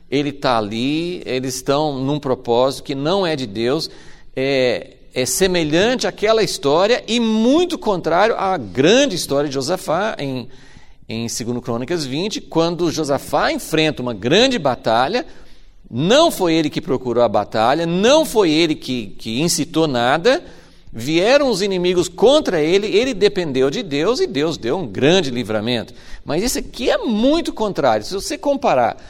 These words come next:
Jo-, vamos dizer assim, essa aqui, das batalhas registradas na Bíblia, essa aqui é a terceira batalha de Josafá. Ele tinha ido com Acabe, quase que Josafá foi enganado, foi, foi,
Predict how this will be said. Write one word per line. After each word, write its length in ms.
Jo-, 240
vamos 200
dizer 140
assim, 200
essa 240
aqui, 540
das 320
batalhas 540
registradas 540
na 120
Bíblia, 300
essa 120
aqui 160
é 40
a 20
terceira 560
batalha 440
de 60
Josafá. 580
Ele 280
tinha 320
ido 300
com 160
Acabe, 960
quase 460
que 120
Josafá 680
foi 200
enganado, 720
foi, 320
foi, 720